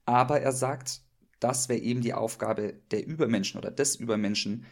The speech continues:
daran jetzt neue Werte anzuknüpfen und neue Werte zu schaffen und dieses neue Meer zu ergründen und gleichzeitig das Nichts auszuhalten und diese Sinnlosigkeit, die sich einem auftut, und neuen Sinn aus eigener Kraft zu schaffen, aus eigener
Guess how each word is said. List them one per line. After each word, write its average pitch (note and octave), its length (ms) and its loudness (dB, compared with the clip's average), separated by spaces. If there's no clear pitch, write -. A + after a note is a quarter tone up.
daran B2 380 2
jetzt - 340 -2
neue A#2+ 400 2
Werte G#2 460 -2
anzuknüpfen - 600 -4
und A2+ 80 2
neue A#2 260 4
Werte A#2 260 0
zu - 160 -4
schaffen B2+ 400 0
und G2 200 -2
dieses G#2+ 260 -4
neue A2 220 0
Meer A2 200 0
zu - 140 -4
ergründen B2+ 680 -2
und B2 180 0
gleichzeitig B2+ 680 2
das - 280 -2
Nichts - 720 0
auszuhalten A#2 960 0
und G2 340 -4
diese A2+ 200 0
Sinnlosigkeit, B2+ 920 0
die - 40 -8
sich A2 140 -6
einem A2 120 -2
auftut, A2+ 360 -4
und A#2 220 4
neuen C3+ 320 6
Sinn C3 300 0
aus A2 400 -4
eigener A#2+ 360 0
Kraft A#2+ 300 -6
zu - 80 -10
schaffen, - 300 -8
aus - 120 -8
eigener G2+ 340 -4